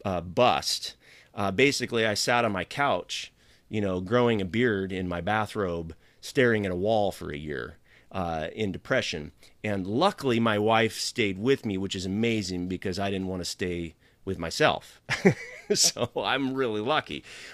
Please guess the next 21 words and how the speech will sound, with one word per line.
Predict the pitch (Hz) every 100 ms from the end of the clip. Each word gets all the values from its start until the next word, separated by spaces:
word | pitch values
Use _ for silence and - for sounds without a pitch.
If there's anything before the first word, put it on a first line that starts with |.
| -
Uh, | 107 107
and | 117 123 127 123
what, | 151 170
what | 175
I | 151
did, | 143 208 110 - -
well, | - 151 156 - _ -
we, | 147 135 151 156 147
we | 131 143 143 135
found | - 131 131 139
a |
new | 139 143
way. | 135 160 202 - - _ _ -
Uh, | 117 110 101
i-, | 127 127
if, | 135 127
if | 123 123 117
that | 151 185 -
hadn't | 143 165 180 170
have | 117
happened, | - 160 175 110 - -